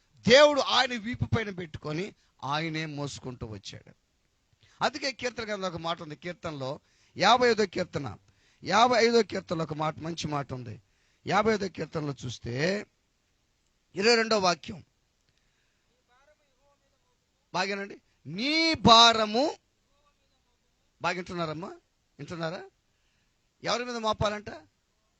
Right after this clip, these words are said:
దేవుడే చెప్పాడు కదా, నీ భారము, ఆ,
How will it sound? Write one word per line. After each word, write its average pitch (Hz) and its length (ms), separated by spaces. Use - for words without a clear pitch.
దేవుడే 285 260
చెప్పాడు 247 360
కదా, 160 280
నీ 311 380
భారము, 208 840
ఆ, 185 320